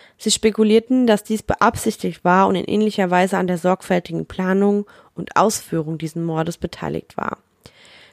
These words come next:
Da es die Wirkung von Überwachungskameras in diesem Bereich der Schule eben neutralisierte und sie für die Be-, Behörden dann unbrauchbarer machte, weil man halt natürlich mit Licht aus weniger erkennen kann. Logischerweise.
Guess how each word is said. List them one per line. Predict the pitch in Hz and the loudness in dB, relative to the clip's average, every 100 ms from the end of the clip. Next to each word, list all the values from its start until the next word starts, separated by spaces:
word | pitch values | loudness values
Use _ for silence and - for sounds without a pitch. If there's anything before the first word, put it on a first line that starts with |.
| - | 2
Da | 208 | 2
es | 240 | 2
die | 226 202 | 0 2
Wirkung | 240 240 262 254 | 2 4 0 0
von | 240 190 | -2 -2
Überwachungskameras | 180 196 220 208 - 196 190 190 | 0 0 -2 -8 -4 -2 -2 -4
in | 185 | -6
diesem | 190 180 | -8 -8
Bereich | 175 175 | -6 -6
der | 175 | -8
Schule | - 180 | -6 -4
eben | - 170 175 | -2 -4 -4
neutralisierte | 170 - 170 170 - 247 247 233 226 233 - - - - | -4 -4 -4 -4 2 2 4 4 4 2 -6 -20 -20 -6
und | 208 | -4
sie | 202 202 | -2 -2
für | 214 | -2
die | 190 180 | -2 -4
Be-, | 185 180 - - - - | -6 -8 -10 -14 -16 -6
Behörden | 185 185 190 185 | -2 2 4 2
dann | 175 | 0
unbrauchbarer | - 185 165 - 147 - - 160 156 160 | 0 -2 -2 0 0 -2 0 2 4 2
machte, | 160 - 160 | 0 -2 -2
weil | 156 156 | 0 2
man | 160 | 2
halt | 156 151 | 0 0
natürlich | 156 - 170 160 - | -2 0 -2 -2 -2
mit | 156 165 | -2 -2
Licht | 160 - | -2 2
aus | 139 160 | 2 2
weniger | 160 156 151 | 0 0 0
erkennen | 156 - 147 143 | -2 -4 -4 -4
kann. | - - - 131 _ _ - | -4 -4 -2 -6 _ _ -4
Logischerweise. | 160 160 156 - 147 - 143 - | 0 0 0 -4 -4 -2 -2 -4